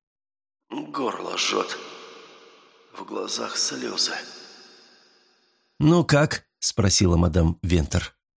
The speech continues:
Бен не был уверен, что сможет что-нибудь сказать.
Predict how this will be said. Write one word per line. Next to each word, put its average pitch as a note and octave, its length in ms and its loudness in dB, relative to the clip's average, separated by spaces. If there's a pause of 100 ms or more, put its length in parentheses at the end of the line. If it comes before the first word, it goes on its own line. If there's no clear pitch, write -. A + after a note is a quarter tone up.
(580)
Бен B2+ 500 6
не B2+ 240 8
был A2+ 220 4
уверен, C3+ 420 6
что A#2+ 260 4
сможет A2+ 560 4
что-нибудь G2 520 4
сказать. - 580 -2